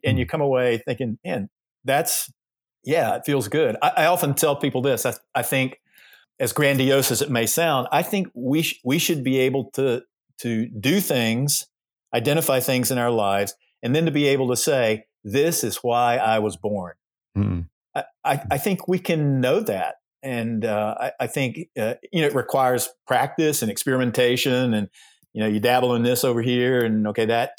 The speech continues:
Speaker 1: that had a pretty good effect. It wasn't really fulfilling. And then you go here.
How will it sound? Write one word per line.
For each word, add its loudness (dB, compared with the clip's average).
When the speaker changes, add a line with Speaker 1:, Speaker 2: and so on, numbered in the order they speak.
Speaker 1:
that -2
had -2
a -2
pretty -2
good 0
effect. -2
It -6
wasn't -2
really 0
fulfilling. 0
And -2
then -2
you -2
go 2
here. 0